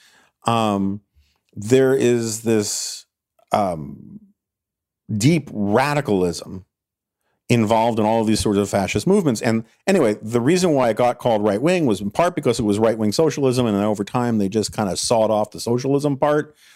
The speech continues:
when they were trying to denigrate it. But the bigger part of it was that, uh, Joseph Stalin saw that these national socialist movements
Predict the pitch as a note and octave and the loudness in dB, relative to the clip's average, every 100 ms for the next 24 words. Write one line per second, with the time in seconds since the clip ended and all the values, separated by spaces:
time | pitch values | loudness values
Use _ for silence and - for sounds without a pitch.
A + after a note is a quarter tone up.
0 | _ - G2 F#2+ F#2 - G#2 F#2+ F2 A2+ | _ 0 2 2 0 0 0 0 0 0
1 | C#3+ D#3+ E3 - _ _ _ _ - B2+ | 2 0 0 -2 _ _ _ _ -4 0
2 | B2+ C#3 G3+ A3+ D#3 A#2+ A#2 A#2+ A2+ A2+ | 0 0 0 2 0 2 0 0 -2 2
3 | A2+ G#2+ _ _ _ _ _ _ _ _ | 0 0 _ _ _ _ _ _ _ _
4 | _ _ - _ _ A2+ G2+ G2 C#3 C#3 | _ _ -20 _ _ 0 2 2 2 0
5 | - - C4+ G2+ G2+ D3 D3 _ _ _ | -2 0 0 0 -2 -4 -8 _ _ _
6 | _ _ _ - - - D#3+ E3+ D3 B2 | _ _ _ -4 0 2 2 2 0 0
7 | A2+ - A#2 G2+ A2 A2 C3 D3+ - C#3 | -2 0 2 4 2 2 2 0 2 2
8 | A#2 - A#2+ - A2 G2+ - G#2+ A#2+ A#2 | 2 2 2 2 0 0 2 0 2 0
9 | D#2+ F#2+ - - | -4 -8 -12 -18